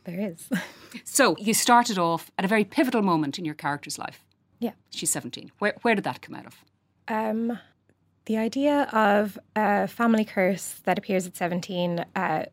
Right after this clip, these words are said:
Speaker 1: sort of landed on me.
Speaker 2: Oh,
Speaker 1: Um,
Speaker 2: nice.
Speaker 1: I wanted to write about generational trauma. I wanted to write about how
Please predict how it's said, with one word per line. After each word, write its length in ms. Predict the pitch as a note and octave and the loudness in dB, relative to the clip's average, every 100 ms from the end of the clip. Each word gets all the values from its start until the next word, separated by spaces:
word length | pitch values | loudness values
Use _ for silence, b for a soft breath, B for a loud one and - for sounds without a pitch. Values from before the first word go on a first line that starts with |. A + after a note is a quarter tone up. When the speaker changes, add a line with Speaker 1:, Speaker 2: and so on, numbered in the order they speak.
| _ | _
Speaker 1:
sort 420 | - - G3+ F#3+ | -12 -6 -2 -2
of 100 | G3 | -2
landed 560 | F#3 F3+ F3 F#3 F3+ E3+ | -2 -2 -4 -4 -6 -8
on 160 | F3+ | -10
me. 260 | - - G#3 | -10 -10 -10
Speaker 2:
Oh, 60 | F#3 D#4 | -8 -8
Speaker 1:
Um, 180 | E3+ D#3+ | -4 0
Speaker 2:
nice. 340 | E3+ E3+ F#3+ - B B B B _ - | 2 2 -2 -4 B B B B _ 0
Speaker 1:
I 60 | |
wanted 200 | G#3 A#3 | 2 2
to 60 | A#3+ | 2
write 120 | B3 | 2
about 160 | G3 F#3+ | 2 0
generational 520 | F3 E3 D3+ F#3+ C#3 | 0 0 -2 -4 -6
trauma. 400 | - - G#3 G3+ B B B B | -8 -14 -16 -20 B B B B
I 200 | - F#3 | -4 0
wanted 360 | F3+ F3 F3+ F#3 | 4 2 2 -4
to 180 | - G3+ | -6 -2
write 400 | G3 E3 F#3 - | -2 -2 -4 -6
about 300 | F3+ E3+ E3 | -4 -2 -2
how 520 | - - E3+ E3 D#3+ | -4 -4 0 2 0